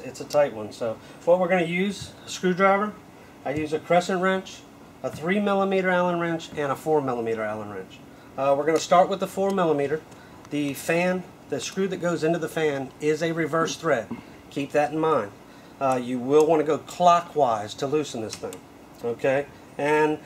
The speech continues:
the reason I have the crescent wrench is because I found it a little difficult to get off. So, um, you can use the crescent wrench for torque. Uh, if it, fit it right on the end, get it as tight as you can, and then use it for torque while pushing down. Go ahead and, uh, you know,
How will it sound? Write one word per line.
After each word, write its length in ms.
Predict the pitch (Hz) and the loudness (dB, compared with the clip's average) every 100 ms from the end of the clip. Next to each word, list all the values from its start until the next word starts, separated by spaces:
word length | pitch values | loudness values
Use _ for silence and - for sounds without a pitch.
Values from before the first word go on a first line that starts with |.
| - - | -10 -2
the 100 | 147 | 0
reason 320 | 165 190 196 | 0 2 2
I 80 | 180 | 2
have 220 | 190 180 | 2 0
the 80 | 185 | 0
crescent 400 | 214 208 165 143 | 0 0 -2 -2
wrench 340 | 135 151 - | -2 -4 -6
is 140 | 143 139 | -4 -4
because 340 | 139 131 151 | -4 0 2
I 120 | 151 | 2
found 300 | 151 165 160 | 2 0 2
it 80 | 156 | 2
a 40 | |
little 180 | 147 156 | 2 2
difficult 460 | 147 165 - 147 135 | 2 -2 0 0 0
to 60 | 135 | 0
get 180 | 139 | 4
off. 220 | 143 143 120 | 6 4 2
So, 260 | 131 120 - - - - | -2 -4 -4 -18 -16 -4
um, 260 | 131 131 | 0 2
you 80 | 139 | 0
can 160 | 160 143 | -2 -2
use 160 | 156 | -2
the 100 | 135 | -2
crescent 440 | 131 175 175 165 143 | -2 2 2 2 -2
wrench 240 | 139 135 | -4 -4
for 140 | - 117 | -8 -8
torque. 460 | - 151 120 107 | 0 2 2 0
Uh, 260 | 117 113 110 | -2 -2 -4
if 160 | 123 - | -8 -2
it, 180 | 143 - | -2 -2
fit 300 | - - 143 | -10 0 0
it 120 | 135 | 2
right 180 | 127 143 | 2 4
on 120 | 160 | 4
the 120 | 165 | 4
end, 260 | 147 147 143 | 2 2 -2
get 120 | 127 | -4
it 80 | 127 | -8
as 100 | 107 | -4
tight 240 | 127 135 | -2 -2
as 80 | 151 | -4
you 60 | 160 | -2
can, 360 | 156 143 139 - - - - | 0 2 0 -6 -16 -18 -6
and 120 | 127 | -4
then 180 | 135 127 | -2 -2
use 240 | 127 139 | -2 -2
it 100 | 156 | -4
for 120 | - | -4
torque 380 | 160 - 151 151 - | -4 2 4 2 -2
while 160 | 135 117 | -4 -2
pushing 380 | - 147 156 | -2 -4 0
down. 340 | 151 147 147 147 - - - - | 0 2 0 -4 -12 -20 -20 -12
Go 160 | - 131 | -2 0
ahead 200 | 131 139 | 2 0
and, 220 | 135 127 | 0 -2
uh, 240 | 135 127 123 - - - - | -2 -4 -4 -10 -20 -18 -6
you 120 | 139 | -2
know, 160 | 117 | -2